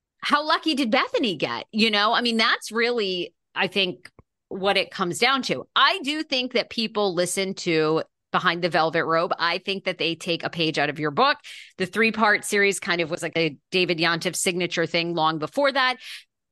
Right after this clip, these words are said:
And what's fascinating, I'm not gonna name other names, but you tune into these big podcasts now and they do kind of, like,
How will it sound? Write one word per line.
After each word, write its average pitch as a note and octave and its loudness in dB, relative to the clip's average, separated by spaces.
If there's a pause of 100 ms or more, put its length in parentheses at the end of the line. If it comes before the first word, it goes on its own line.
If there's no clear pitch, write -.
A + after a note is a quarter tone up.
And A#3 -2 (240)
what's A3 -2
fascinating, D4+ 2
I'm G#3+ 0
not G3 0
gonna F#3+ -2
name F3 0
other E3 0
names, A#3 0
but G#3+ -4
you A3+ -4
tune C#4+ 0
into B3+ -2
these F#3+ -2 (120)
big F3+ 0
podcasts C4 0
now F3+ 0
and G#3 -2
they G#3+ -4
do C4 -4
kind G#4+ 2
of, A4+ -4
like, A#3+ 2